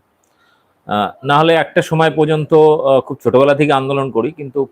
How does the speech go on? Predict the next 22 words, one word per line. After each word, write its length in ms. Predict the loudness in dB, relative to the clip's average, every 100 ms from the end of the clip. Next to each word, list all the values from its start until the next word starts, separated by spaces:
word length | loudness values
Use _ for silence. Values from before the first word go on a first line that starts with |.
| _ _ _ -6
প্রথম 240 | -4 -2
দিকে 180 | -2 -2
দু 160 | 0 2
হাজার, 420 | 2 2 0 -4 _ _ _ _ _
আহ, 460 | 0 2 2 0 -2
সাল 280 | -2 -2 0
থেকে 280 | -2 -2
দু 200 | -4 0
হাজার 360 | 0 2 2 0 -4 _ _ _ _ -12 -6
তেরো 240 | -2 0 -2
পর্যন্ত 580 | -4 -6 -6 -6 -6 -4
এই 200 | -2 -4
পর্বে 380 | 0 -2 0 -2
তখন 320 | -2 -4 -6
এতটা 460 | -8 -8 -6 -4 -6
সোশ্যাল 340 | -6 -8 -8
মিডিয়ার 360 | -6 -2 0 0
হাইপ 240 | -4 -6 -10
ছিল 260 | -12 -8
না, 140 | -6 -6
কিন্তু 200 | -10 -6
তখনও, 460 | -4 -2 -2 -4